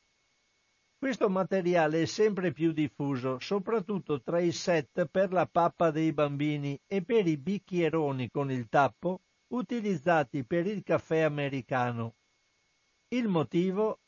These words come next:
è un materiale leggero e resistente alle cadute.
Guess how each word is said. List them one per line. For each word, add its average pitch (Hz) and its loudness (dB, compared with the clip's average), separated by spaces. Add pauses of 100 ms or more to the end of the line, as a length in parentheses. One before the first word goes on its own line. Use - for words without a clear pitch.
è 247 2
un 175 2
materiale 175 2
leggero 143 0 (100)
e 226 0
resistente 180 0
alle 151 0
cadute. 127 -2